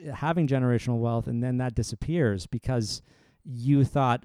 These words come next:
"Oh, I don't need to save money because I'm rich." Um, it's like a total i-, insult to those who don't have it at all.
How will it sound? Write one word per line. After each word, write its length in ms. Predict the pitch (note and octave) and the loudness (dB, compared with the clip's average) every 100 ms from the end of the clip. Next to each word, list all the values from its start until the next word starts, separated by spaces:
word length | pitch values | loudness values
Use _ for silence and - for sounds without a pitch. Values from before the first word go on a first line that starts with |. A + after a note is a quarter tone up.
| B2+ | -4
"Oh, 80 | A#2+ | -2
I 120 | A#2+ | 0
don't 120 | B2+ | 0
need 140 | A#2+ | -2
to 80 | A2+ | -2
save 240 | - A#2+ A2 | -2 0 2
money 280 | C3+ B2 | 2 0
because 540 | A2 G#2+ A2 G#2 F#2+ - | 0 -2 -2 -2 -4 -8
I'm 180 | A2+ A2 | -4 -2
rich." 400 | C#3 - - - _ _ _ _ _ A#2 | -2 -4 -14 -20 _ _ _ _ _ -4
Um, 240 | A#2 A2+ | -2 0
it's 180 | C3+ - | 0 2
like 220 | C3+ - | 0 0
a 180 | D3 B2 | -4 -4
total 480 | - D#3 D3 C3 - | 2 4 4 2 -2
i-, 40 | B2 | -6
insult 600 | B2+ D3 D3 - A#2 - | -4 -2 -2 0 -2 -2
to 100 | A#2+ | 0
those 320 | A#2+ A#2 A2 | 2 2 0
who 100 | A#2+ | 0
don't 180 | A#2+ A2+ | 0 0
have 260 | G#2+ A#2+ G#2+ | -2 -4 -4
it 120 | G#2 | -4
at 80 | G#2 | -2
all. 360 | A#2 G2+ A2+ | -2 -4 -8